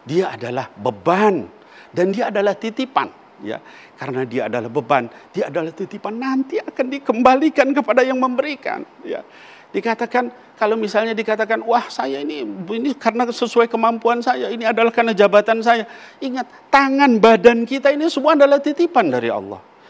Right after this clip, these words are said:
Nanti ditanya, mata digunakan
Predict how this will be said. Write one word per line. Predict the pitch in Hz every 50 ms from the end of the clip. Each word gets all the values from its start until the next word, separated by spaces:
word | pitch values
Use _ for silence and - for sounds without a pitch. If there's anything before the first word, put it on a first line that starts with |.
| - - _ _ -
Nanti | 120 120 131
ditanya, | 120 117 113 - 127 117 110 110 110 104 - - - - - -
mata | 117 127 131 127 - - 151 135
digunakan | 123 113 117 101 127 123 123 120 - - 110